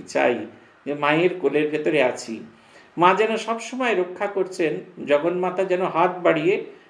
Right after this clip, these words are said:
আমায় ধরে রেখেছেন। বলছেন, "ঈশ্বরের দাসত্ব যথার্থ স্বাধীনতা, ভগবানের দাসত্ব করা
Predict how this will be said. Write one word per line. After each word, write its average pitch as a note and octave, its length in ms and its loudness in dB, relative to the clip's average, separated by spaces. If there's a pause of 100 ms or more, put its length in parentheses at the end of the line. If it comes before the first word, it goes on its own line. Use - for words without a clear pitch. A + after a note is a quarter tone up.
আমায় E3 300 0
ধরে C#3 320 -2
রেখেছেন। C3 560 -4 (560)
বলছেন, A#3 420 4
"ঈশ্বরের A#3 760 2
দাসত্ব G3+ 920 2 (300)
যথার্থ E3 600 0
স্বাধীনতা, D3 640 -4
ভগবানের F3 520 -2
দাসত্ব G#3 480 -4
করা F3 380 -2